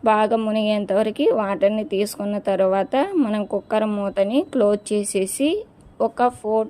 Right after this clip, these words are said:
to five విజిల్స్ సరిపోతుందండి. మొత్తం కుక్ అయిపోతుంది. చాలా సింపుల్, ఈజీ మెథడ్ అండి. ఇక్కడ చూడండి, ఇప్పుడు విజిల్ వచ్చిన తర్వాత మొత్తం ప్రెషర్ అంతా వెళ్ళిన తర్వాత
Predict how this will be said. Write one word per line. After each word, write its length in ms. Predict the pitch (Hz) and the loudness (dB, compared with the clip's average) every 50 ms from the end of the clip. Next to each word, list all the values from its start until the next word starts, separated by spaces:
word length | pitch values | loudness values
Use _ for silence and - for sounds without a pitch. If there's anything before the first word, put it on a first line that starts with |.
| - - | -2 0
to 40 | 302 | 2
five 500 | 466 523 523 - - 247 220 214 214 208 | 2 2 2 0 2 2 4 4 4 2
విజిల్స్ 520 | 202 208 196 - 220 214 214 - - - - - - _ - - - - - - - - - - - - | 0 -2 2 2 2 2 2 -2 -6 -6 -8 -18 -20 _ -20 -20 -20 -20 -20 -20 -20 -20 -20 -20 -10 -4
సరిపోతుందండి. 1000 | - 247 220 208 214 - 226 233 226 226 240 208 190 208 202 202 202 240 285 330 | 0 2 4 2 2 2 2 0 2 4 2 4 4 2 0 2 2 2 2 2
మొత్తం 800 | 330 247 214 208 202 - - - - - - 240 262 330 381 - - - - - | 0 0 -2 -4 -6 -8 -10 -16 -10 -4 -2 2 2 2 0 -2 -10 -12 -4 -4
కుక్ 240 | 247 233 - - 233 | -4 -2 -2 0 2
అయిపోతుంది. 880 | 226 220 220 220 226 226 226 - 202 190 185 202 233 302 392 427 415 - - - | 2 2 2 2 0 0 2 2 0 2 4 2 2 2 2 -2 -4 -8 -6 -4
చాలా 400 | 226 202 196 208 208 220 233 240 | -2 -2 -2 -2 0 2 2 2
సింపుల్, 760 | 233 240 - - 233 214 220 226 226 - - 233 226 226 254 277 | 2 0 -4 -4 -4 -4 -2 -4 -6 -4 -2 0 2 2 2 2
ఈజీ 540 | 254 220 208 214 226 240 240 220 294 254 | 2 0 -2 -2 0 -2 0 0 0 0
మెథడ్ 400 | 247 240 233 214 196 - 202 196 | 2 2 0 -2 0 -2 -2 -2
అండి. 300 | 202 202 202 202 202 220 277 381 - - - - - - - - - - - - - | -2 -4 -4 0 2 2 2 2 0 -6 -20 -20 -20 -20 -20 -20 -20 -20 -20 -20 -14
ఇక్కడ 240 | - - 254 247 220 - - | -2 2 2 2 2 2 0
చూడండి, 580 | 208 214 214 208 226 226 220 208 208 233 302 381 403 403 - - | 0 2 2 2 2 0 2 0 0 0 0 -2 -6 -12 -12 -12
ఇప్పుడు 520 | 339 - - - 220 208 240 302 392 403 - - - - 220 220 - - | -12 -8 -2 0 2 2 4 2 2 -2 -8 -12 -10 -6 -6 -6 -6 -4
విజిల్ 340 | - 226 226 202 226 233 226 | -4 -2 0 2 2 2 2
వచ్చిన 300 | 220 202 - - 196 190 | 0 -2 -2 -4 -4 -2
తర్వాత 440 | 180 190 190 190 190 190 190 190 247 | 0 0 2 2 2 2 2 2 0
మొత్తం 560 | 233 226 202 196 - - - - - 247 311 440 440 - | 0 0 0 -2 -4 -6 -8 -2 0 0 0 0 -2 -2
ప్రెషర్ 380 | - 233 208 196 180 202 208 202 | 2 4 4 4 4 4 2 2
అంతా 280 | 202 202 208 202 - 220 | 4 2 0 0 0 0
వెళ్ళిన 400 | 214 208 202 196 196 202 202 196 | 2 2 2 2 2 2 0 0
తర్వాత 640 | - 196 185 190 190 196 196 190 - 247 277 381 | -2 0 0 2 2 2 0 -2 -2 -2 -2 -2